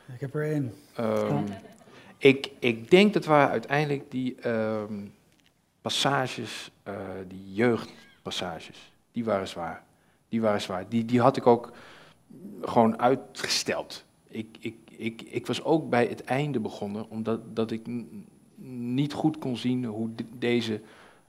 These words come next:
Speaker 2: man en vrouw, hoe Marius en Tessa waren toen ze jong waren.
Speaker 1: Dat zijn de meest idyllische passages eigenlijk, hè?
Speaker 2: Ja, maar dat is,
Speaker 1: Ja.
Speaker 2: dat is, dat was, dat was voor mij het aller-,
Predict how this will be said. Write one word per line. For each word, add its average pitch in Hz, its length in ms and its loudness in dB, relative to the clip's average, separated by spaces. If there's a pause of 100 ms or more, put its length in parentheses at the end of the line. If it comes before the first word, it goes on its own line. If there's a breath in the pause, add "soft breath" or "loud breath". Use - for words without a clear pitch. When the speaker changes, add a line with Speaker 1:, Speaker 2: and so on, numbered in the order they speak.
Speaker 2:
man 120 240 6
en 113 80 4
vrouw, 113 340 6
hoe 110 160 -2
Marius 110 540 0
en 120 140 -8 (240)
Tessa 117 300 2
waren 110 460 2 (160)
toen 123 220 0
ze 107 140 -2
jong 139 260 6
waren. 92 260 -2
Speaker 1:
Dat 120 120 -6
zijn 123 160 -6
de 123 80 -8
meest 131 300 -6
idyllische 147 460 -4
passages 170 580 -8
eigenlijk, 123 400 -12
hè? - 60 -14 (160)
Speaker 2:
Ja, 123 300 8
maar 104 140 0
dat 113 180 2
is, 120 100 0
Speaker 1:
Ja. 151 100 0
Speaker 2:
dat 127 220 4
is, 123 220 0
dat 135 300 0
was, 143 480 4
dat 135 160 -2
was 139 180 4
voor 147 80 -2
mij 135 100 6
het 131 200 2
aller-, 160 340 8